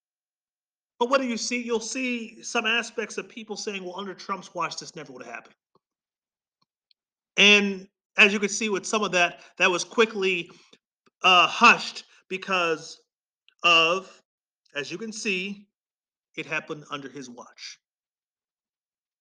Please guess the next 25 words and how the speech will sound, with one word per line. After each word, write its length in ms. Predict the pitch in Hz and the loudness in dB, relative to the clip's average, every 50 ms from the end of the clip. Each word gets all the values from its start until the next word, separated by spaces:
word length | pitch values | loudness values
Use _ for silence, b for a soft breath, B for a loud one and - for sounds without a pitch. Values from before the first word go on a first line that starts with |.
| _ _ _ | _ _ _
But 140 | - 185 175 | -2 0 2
once 220 | 185 196 190 - | 2 0 0 0
again, 260 | 185 165 165 175 165 160 | -4 -4 -4 -4 -4 -4
you 80 | 156 | -8
need 240 | 160 160 151 139 - | -10 -12 -12 -10 -10
strong 360 | - - 175 151 139 135 120 | -10 -8 -8 -8 -8 -8 -10
leadership, 520 | 127 131 110 101 - - - - _ _ _ _ _ _ _ _ _ _ _ | -12 -14 -14 -16 -18 -20 -20 -20 _ _ _ _ _ _ _ _ _ _ _
no 80 | 170 175 | -6 0
matter 300 | 175 190 190 190 180 165 | 2 4 4 4 4 2
who 340 | 147 175 202 202 190 170 | 0 -2 -2 -2 -2 -4
the 100 | 151 147 | -6 -6
president 440 | 147 - 185 175 156 143 139 135 131 | -6 -2 -2 -2 -2 -2 -6 -8 -8
is. 420 | 147 139 113 104 - - - - - _ _ _ _ _ _ _ B B B B B B | -8 -10 -10 -12 -12 -12 -12 -14 -16 _ _ _ _ _ _ _ B B B B B B
And 120 | 170 185 190 | 0 0 0
if 80 | 185 | 0
you 80 | 202 208 | 0 0
have 720 | 180 196 214 214 208 208 208 202 202 196 180 170 - - _ _ | 2 4 6 8 10 10 8 8 6 2 0 -4 -10 -20 _ _
a 60 | 170 | -4
president 680 | 165 - - 233 226 220 208 202 214 208 202 196 202 - - - | -4 0 2 4 4 4 4 2 0 -2 -2 -6 -10 -16 -20 -12
whose 480 | - 190 196 196 196 190 185 185 170 - - | -8 -6 -6 -4 -4 -6 -6 -8 -8 -6 -2
own 360 | 185 202 208 220 214 208 214 214 | -2 0 2 2 0 0 -2 -2
officials 800 | 175 170 - - 233 220 - - 185 165 151 151 151 147 - - b b b b b b - | -4 -6 -4 -4 -2 -2 -2 -4 -4 -6 -6 -8 -8 -10 -12 -14 b b b b b b -10
can't 420 | - - 226 233 226 226 226 - | -2 2 2 2 2 0 -4 -12
tell 280 | - - 240 262 262 240 | -6 -2 2 2 2 2
him 340 | - - 202 180 170 165 | 2 -2 -4 -4 -4 -6